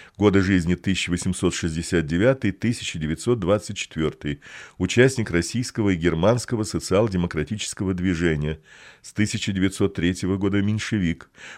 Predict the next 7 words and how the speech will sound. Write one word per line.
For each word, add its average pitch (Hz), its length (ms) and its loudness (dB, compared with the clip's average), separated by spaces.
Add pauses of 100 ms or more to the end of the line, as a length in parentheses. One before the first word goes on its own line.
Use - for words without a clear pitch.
Участвовал 104 640 6
в 90 80 2
революции 98 500 4
тысяча 95 460 -4
девятьсот 85 460 -2
пятого-седьмого 85 880 2
годов. 78 440 0